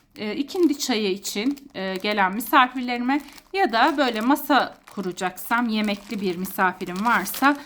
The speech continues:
kullanıyorum arkadaşlar. İçerisinden yirmi adet çıkıyor.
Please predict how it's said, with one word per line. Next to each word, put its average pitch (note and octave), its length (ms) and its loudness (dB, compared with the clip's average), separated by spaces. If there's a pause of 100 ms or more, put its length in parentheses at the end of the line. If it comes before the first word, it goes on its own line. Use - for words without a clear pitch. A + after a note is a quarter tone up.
(280)
kullanıyorum G#3+ 640 2
arkadaşlar. G3 680 -4 (240)
İçerisinden E4+ 600 0
yirmi D#4 400 4
adet D#4 380 2
çıkıyor. D#4 540 4